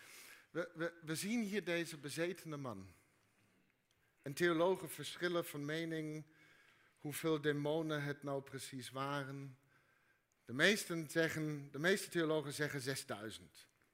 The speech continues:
Eh, sommigen zeggen vierduizend, sommigen zeggen achtduizend. Dus de meesten kwamen het midden uit en zeiden zesduizend demonen. Maar ja, wat maakt het dan? Tweeduizend meer of minder maakt dan ook niet meer uit, hè? Eh, ehm, <laughs>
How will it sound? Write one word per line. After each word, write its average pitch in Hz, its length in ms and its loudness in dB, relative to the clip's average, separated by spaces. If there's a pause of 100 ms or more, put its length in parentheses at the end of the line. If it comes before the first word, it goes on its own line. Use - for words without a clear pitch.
(120)
Eh, 127 80 -6
sommigen 131 320 -6
zeggen 113 200 -8
vierduizend, 139 520 -2
sommigen 107 320 -10
zeggen - 180 -4
achtduizend. 127 560 -2
Dus 113 180 -10
de 113 80 -12
meesten 123 300 -6
kwamen 113 280 -6
het 104 100 -10
midden 127 220 -4
uit 110 180 -4
en 113 100 -10
zeiden 107 280 -6
zesduizend 127 640 -4 (680)
demonen. 135 600 2 (280)
Maar 143 180 6
ja, 139 180 4
wat 127 140 -2
maakt 139 260 2
het 135 100 -2
dan? 143 160 0
Tweeduizend 139 540 2
meer 135 160 -2
of 127 80 -8
minder 135 200 -4
maakt 131 180 -4
dan 135 120 -2
ook 123 140 -6
niet 131 100 -4
meer 113 120 -6
uit, 110 220 -6
hè? 156 140 2
Eh, 127 260 -4 (880)
ehm, 165 420 8 (1040)
<laughs> - 520 -2